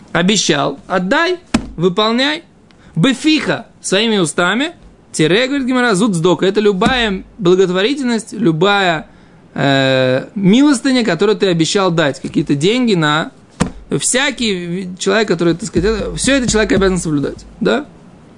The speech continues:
Если он обещал. Окей. Сейчас Гемара начинает трактовать эту брайту. «Омар мар», сказал господин. То есть, как бы, мудрец Гемары.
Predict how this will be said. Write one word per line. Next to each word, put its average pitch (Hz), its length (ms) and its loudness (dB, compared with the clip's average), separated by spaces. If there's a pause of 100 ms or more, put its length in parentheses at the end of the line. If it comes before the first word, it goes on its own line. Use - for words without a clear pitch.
(420)
Если 151 200 0
он 156 80 4
обещал. - 340 -2 (1200)
Окей. 190 260 0 (340)
Сейчас 175 220 0
Гемара 175 420 2
начинает 226 440 0
трактовать 220 580 -2
эту 202 200 -4
брайту. 190 400 -2 (440)
«Омар 202 400 2
мар», 226 640 0
сказал 202 400 -2
господин. 180 500 -4 (300)
То - 60 -6
есть, 143 160 -6
как 151 160 -6
бы, - 180 -12 (460)
мудрец 175 460 0 (360)
Гемары. 156 320 0